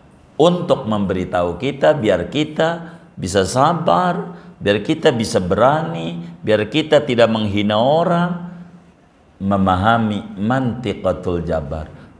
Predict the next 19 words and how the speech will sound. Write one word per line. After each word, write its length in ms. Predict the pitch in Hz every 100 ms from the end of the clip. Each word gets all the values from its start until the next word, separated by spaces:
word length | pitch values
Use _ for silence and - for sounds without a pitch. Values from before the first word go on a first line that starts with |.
| 98
Bukan 480 | 101 - 92 90 87
mau 240 | 85 85
kita 320 | 92 87 90
jadi 320 | 82 85 85
perempuan, 880 | 85 85 87 85 85 92 80 82 - - - - -
bukan 400 | - 98 - 90 90
mau 240 | 85 85
kita 400 | 85 95 85 87
jadi 320 | 78 85 85 87
laki, 640 | 92 92 - 92 85 82 85 - - - - -
bukan 400 | 85 95 98 95
mau 240 | 92 90 87
kita 400 | 101 98 - 90
lahirnya 880 | 87 85 90 101 95 92 85 71 64 - - _ _ _ -
di 640 | 85 82 90 87 85 82 - - - - -
kebon, 640 | - 98 98 98 95 85 - - -
kebonnya 560 | - 82 92 90 90 87
kebon 320 | 87 87 87
manggis 720 | 98 101 101 98 95 101 -